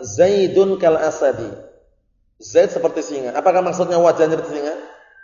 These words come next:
Tidak, maksudnya keberaniannya. Nah, itu namanya majaz. Itu pengertian kalau di,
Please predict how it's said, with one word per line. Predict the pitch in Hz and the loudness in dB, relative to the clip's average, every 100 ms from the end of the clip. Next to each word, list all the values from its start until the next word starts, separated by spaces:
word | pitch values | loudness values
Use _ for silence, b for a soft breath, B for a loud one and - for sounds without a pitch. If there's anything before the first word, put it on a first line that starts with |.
| - | -10
Tidak, | 208 180 165 | 2 2 4
maksudnya | 170 170 208 | 0 -2 -4
keberaniannya. | 208 156 156 156 160 139 120 - - - | -2 2 2 2 0 -4 -6 -10 -16 -12
Nah, | 139 147 | -4 -4
itu | 185 | -2
namanya | 170 170 160 | -2 -2 -4
majaz. | 139 110 120 113 110 - - - | -4 -4 -6 -6 -10 -14 -20 -20
Itu | - 156 | -12 -6
pengertian | 151 143 147 143 | -6 -4 -4 0
kalau | 147 | 0
di, | 135 | 0